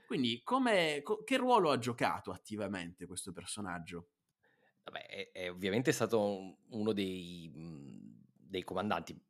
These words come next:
Speaker 2: però i-, diciamo in una guerra che dura più di cento anni, ovviamente, eh,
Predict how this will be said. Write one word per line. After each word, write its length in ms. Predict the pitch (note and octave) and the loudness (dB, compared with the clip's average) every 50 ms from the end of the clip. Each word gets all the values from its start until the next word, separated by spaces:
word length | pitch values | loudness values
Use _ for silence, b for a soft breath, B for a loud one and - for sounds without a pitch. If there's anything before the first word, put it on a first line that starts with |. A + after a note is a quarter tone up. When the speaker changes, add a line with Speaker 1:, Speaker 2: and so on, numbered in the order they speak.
| _ | _
Speaker 2:
però 380 | - B2 B2+ C3+ C#3 A#2 - - - | 2 6 6 6 6 6 2 -6 -16
i-, 240 | - G2+ F2+ - _ | -18 -18 -18 -18 _
diciamo 340 | - G2+ G2+ - G#2+ G#2 G2 | -8 -6 0 0 2 2 2
in 80 | F#2 G2 | 2 2
una 180 | G#2+ G#2 G2+ | 2 2 4
guerra 400 | G2+ A2+ A#2+ A#2 A#2 - - G#2 | 6 8 8 10 10 8 8 4
che 160 | - A2 G2+ | 4 4 2
dura 240 | G#2 A#2 A#2 G2 G#2 | 4 6 6 6 4
più 120 | - - A2 | 4 2 0
di 120 | G2+ G2+ | 2 2
cento 380 | G2+ - G#2+ G2+ G2+ - B2 A2+ | 2 4 4 4 6 8 8 10
anni, 320 | G2+ G2 F#2+ F#2+ F#2+ F#2+ | 10 10 10 8 6 4
ovviamente, 800 | F2+ E2 F2+ F2 F2+ F#2 F#2+ G2 - - G2 F2+ F2 E2+ - - | 0 2 2 2 2 2 0 0 0 0 0 0 0 -2 -8 -10
eh, 880 | - F#2 E2 D#2+ E2 D#2+ D2 C#2+ D2 D#2 D#2 B1+ C#2 F2 F2+ F2+ F#2+ | -8 -8 -6 -6 -6 -6 -8 -8 -10 -10 -10 -10 -12 -12 -14 -16 -12